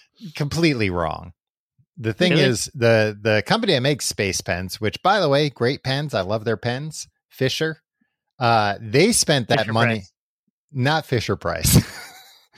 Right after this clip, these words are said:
Speaker 1: They spent that money themselves. They spent a lot of money researching it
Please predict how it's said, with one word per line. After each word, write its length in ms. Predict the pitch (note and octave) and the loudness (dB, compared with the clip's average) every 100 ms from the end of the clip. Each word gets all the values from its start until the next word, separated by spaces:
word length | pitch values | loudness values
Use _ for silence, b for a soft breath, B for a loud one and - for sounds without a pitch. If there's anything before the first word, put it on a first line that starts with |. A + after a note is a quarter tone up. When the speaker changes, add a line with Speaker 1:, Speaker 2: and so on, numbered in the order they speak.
| B B B _ _ _ - - - C#3 G#2+ | B B B _ _ _ -20 -20 -20 -10 0
Speaker 1:
They 300 | C#3+ F#3+ A3 | 2 2 0
spent 400 | - C3+ A#2 - | -2 0 0 0
that 160 | G#2+ | 0
money 260 | A2 G#2+ G2+ | 0 0 0
themselves. 840 | F2 - D#3+ C#3 E2+ D2+ - - C3 | -4 -4 0 2 2 -2 -8 -10 0
They 180 | C#3 D3 | 2 2
spent 300 | - B2+ A2+ | 0 0 2
a 40 | |
lot 260 | A2 G#2+ G#2 | 2 2 2
of 80 | |
money 320 | G2+ G2 F#2+ F2 | 0 -2 -4 -6
researching 720 | G2+ G#2 - G#2 F#2 - F2+ | -4 -4 -2 -4 -4 -6 -6
it 240 | E2 D#2 | -6 -6